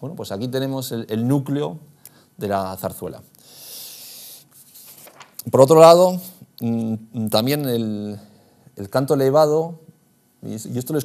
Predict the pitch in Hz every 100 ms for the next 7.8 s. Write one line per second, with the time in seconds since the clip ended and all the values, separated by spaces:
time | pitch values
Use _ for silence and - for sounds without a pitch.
0 | - 113 123 123 117 131 113 107 104 101
1 | 95 90 92 95 - - 107 104 95 101
2 | 101 98 98 98 120 151 98 98 _ _
3 | _ _ - - _ _ _ _ - 117
4 | 110 101 101 98 95 95 98 - - _
5 | _ _ 107 131 151 160 170 160 131 117
6 | - 160 95 - - _ _ _ _ _
7 | - 110 127 127 104 90 82